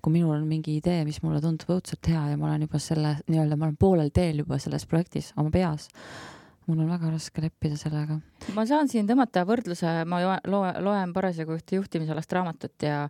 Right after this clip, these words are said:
Speaker 2: kõik see, noh, inimsuhted, ega juhtimine ja, ja kolleegisuhted on ikka siuksed ühed inimsuhted kõik.
Speaker 1: Mhm.
Speaker 2: Ja väga tabav võrdlus on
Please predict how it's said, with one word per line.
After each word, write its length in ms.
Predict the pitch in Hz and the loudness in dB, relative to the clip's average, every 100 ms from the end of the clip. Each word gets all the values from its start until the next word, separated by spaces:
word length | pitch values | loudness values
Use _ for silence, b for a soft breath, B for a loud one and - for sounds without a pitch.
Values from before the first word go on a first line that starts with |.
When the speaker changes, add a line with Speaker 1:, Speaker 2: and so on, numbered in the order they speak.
| B B B B - | B B B B 2
Speaker 2:
kõik 220 | 233 - | 2 2
see, 300 | 202 185 160 - | 2 4 2 0
noh, 140 | 208 285 | 0 2
inimsuhted, 480 | 359 226 220 156 | 4 2 0 0
ega 160 | 160 185 | 2 2
juhtimine 460 | 202 226 185 175 165 | 2 0 -2 0 0
ja, 220 | 165 160 160 165 160 143 | 0 0 -2 -2 -4 -4
ja 80 | 160 | -2
kolleegisuhted 720 | 175 180 185 165 160 160 156 | 0 2 2 0 -6 -4 -4
on 80 | 160 | -4
ikka 220 | 180 - | -6 -8
siuksed 340 | 196 - 185 220 | -6 -6 0 2
ühed 180 | 220 175 190 | 2 2 -2
inimsuhted 400 | 170 170 160 - | -2 -4 -4 0
kõik. 240 | 202 190 202 | -2 -2 -6
Speaker 1:
Mhm. 320 | 185 165 180 185 - | -4 -2 -4 -4 -4
Speaker 2:
Ja 220 | 165 165 160 151 - | 0 2 0 -2 0
väga 300 | 226 220 180 151 - _ _ _ | 2 2 2 0 -4 _ _ _
tabav 320 | - 240 226 165 | 2 4 4 2
võrdlus 400 | 202 175 151 | 0 0 -2
on 80 | 165 | -2